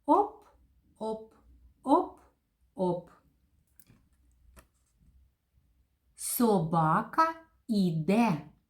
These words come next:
Собака іде.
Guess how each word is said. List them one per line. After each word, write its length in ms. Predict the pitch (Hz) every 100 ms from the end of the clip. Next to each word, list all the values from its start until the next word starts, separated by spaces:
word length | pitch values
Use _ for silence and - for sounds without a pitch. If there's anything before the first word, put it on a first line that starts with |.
| _ _ _ _ _
Собака 1200 | - - - 247 214 160 170 180 226 240 233 220 - _
іде. 520 | 175 160 160 180 156